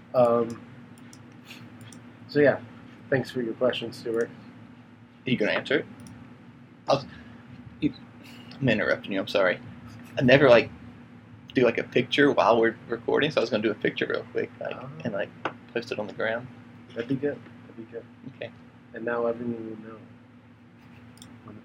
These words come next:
Speaker 1: picture shows up, which episode we took it in. <laughs>
Speaker 2: Oh, that'll give away that we, we record in advance.
Speaker 1: Don't, don't say that.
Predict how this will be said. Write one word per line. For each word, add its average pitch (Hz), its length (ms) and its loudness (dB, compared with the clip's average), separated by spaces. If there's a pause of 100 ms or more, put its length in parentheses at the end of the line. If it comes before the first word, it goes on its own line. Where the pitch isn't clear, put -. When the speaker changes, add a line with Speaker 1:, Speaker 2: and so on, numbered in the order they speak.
Speaker 1:
picture - 200 -12
shows 110 200 -12 (100)
up, 104 80 -16 (800)
which 123 200 -2
episode 113 400 -8
we 113 80 -14
took 117 160 -8 (180)
it 135 100 0 (120)
in. - 140 -8
<laughs> - 40 -20 (560)
Speaker 2:
Oh, 131 60 6
that'll 120 200 4
give 113 180 2
away 104 240 6
that 98 180 -2
we, 80 140 -4 (280)
we 104 120 -8
record 101 420 -4
in - 80 -6
advance. - 560 -8 (1300)
Speaker 1:
Don't, - 140 -18 (160)
don't - 160 -20
say 113 260 -16
that. - 320 -2